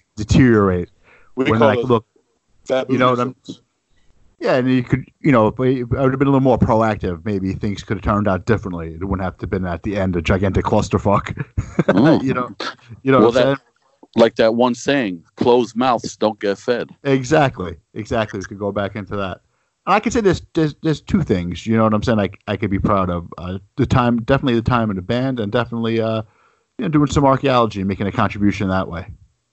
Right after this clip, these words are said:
Speaker 3: Very nice. Now, this is also a second question from this, the same guy who's our friend of ours down in Philadelphia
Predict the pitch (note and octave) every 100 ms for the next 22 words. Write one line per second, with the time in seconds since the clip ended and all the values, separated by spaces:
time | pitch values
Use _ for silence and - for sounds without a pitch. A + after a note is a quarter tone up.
0 | _ - - _ _ _ C#2+ C#2+ F2 G#2
1 | D#2+ D2 E2+ B2+ D#2+ - - - - -
2 | _ - - - - _ - A2 A2+ D3+
3 | - - _ - A2+ C3+ C3+ - A#2+ G#2
4 | - F3+ B2 - A#2 G2+ - G2+ - A2
5 | G2 F#2+ _ _ _ G#2 G2 _ F#2 -
6 | C3+ C#3+ F#2+ F2+ E2+ F#2+ G2+ F#2 F#2 E2+
7 | C3+ C#3+ - F#2 F2+ G2 - F2+ E2+ -
8 | G2 F2 A#2 - F2+